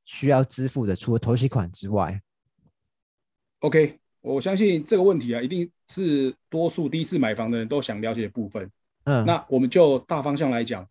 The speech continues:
Speaker 2: 分几个主要的项目分享。第一个就是房屋价款的部分。
Speaker 1: 它那个房屋价款，那个价是那个价值的价嘛，对不对？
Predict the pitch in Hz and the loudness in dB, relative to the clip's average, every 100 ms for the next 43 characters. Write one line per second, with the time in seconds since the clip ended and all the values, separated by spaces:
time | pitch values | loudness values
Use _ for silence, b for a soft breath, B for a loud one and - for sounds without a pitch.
0 | - 151 156 151 _ _ - 123 123 - | -2 -2 -2 -8 _ _ -6 -2 0 2
1 | 131 135 120 135 135 117 120 117 101 - | 2 2 2 -2 -2 -2 -2 -2 -8 -12
2 | _ _ _ _ - _ 185 208 165 113 | _ _ _ _ -20 _ 0 4 4 4
3 | - 139 143 147 127 120 135 165 185 202 | -2 -6 -2 0 2 0 2 2 2 2
4 | 143 123 113 143 120 123 95 - _ _ | 2 0 -6 -4 -4 -4 -8 -12 _ _
5 | _ _ _ 190 240 190 - 135 160 180 | _ _ _ 0 2 2 2 0 2 4
6 | 190 208 - 208 113 - 98 90 156 139 | 4 4 2 0 0 0 -4 -2 -2 -2
7 | - 113 120 139 139 131 117 185 120 113 | 0 0 0 -2 -2 -2 -2 0 0 0
8 | 98 92 - 110 85 95 101 101 98 92 | -6 -6 -2 -2 -2 -4 -2 -2 -4 -6